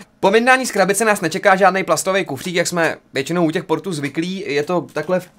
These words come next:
takovýhle jako provizorní papírový krabici z nějakého lepeného jako kartonu, ale existuje i varianta s kufříkem, trošku si připlatíte, ale ta varianta je, takže kdybyste kufřík chtěli, není to zase takový problém. Co se obsahu balení týče, máme tady, eh, dva takovýhle, eh, transmittery,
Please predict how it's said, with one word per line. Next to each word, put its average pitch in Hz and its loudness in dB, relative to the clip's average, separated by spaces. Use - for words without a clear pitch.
takovýhle 165 -2
jako 170 2
provizorní 165 -2
papírový 165 -2
krabici 151 -2
z 151 -10
nějakého 165 -2
lepeného 160 -2
jako 160 -2
kartonu, 165 -4
ale 214 6
existuje 226 4
i 170 2
varianta 185 4
s - -10
kufříkem, 196 -2
trošku 170 -8
si - -6
připlatíte, 175 2
ale 135 4
ta 160 4
varianta 151 2
je, 131 -2
takže 117 -8
kdybyste 143 -6
kufřík - -14
chtěli, 185 -2
není 160 -2
to 156 -6
zase 147 -6
takový 143 -6
problém. 120 -6
Co 196 -4
se 240 2
obsahu 247 0
balení 180 4
týče, 226 -2
máme 185 -2
tady, 196 0
eh, 127 2
dva 160 2
takovýhle, 185 0
eh, 110 -4
transmittery, 190 0